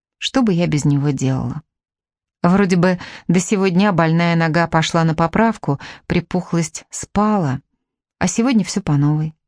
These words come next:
еле хожу. Вчера, перед тем, как отправиться с Миланой в Москву,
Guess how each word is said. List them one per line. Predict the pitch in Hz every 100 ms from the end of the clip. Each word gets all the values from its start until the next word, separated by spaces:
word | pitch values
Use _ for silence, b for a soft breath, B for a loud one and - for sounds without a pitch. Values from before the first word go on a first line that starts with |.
| _ -
еле | 156 185
хожу. | 170 135 135 135 - _ _ _ _ _ _ _ _ _
Вчера, | - 180 185 220 - _ _ _ -
перед | 165 180
тем, | 196 175
как | 156 175
отправиться | - 175 160 - 160
с | -
Миланой | 165 175 170
в | 151
Москву, | 156 160 160 - 196 226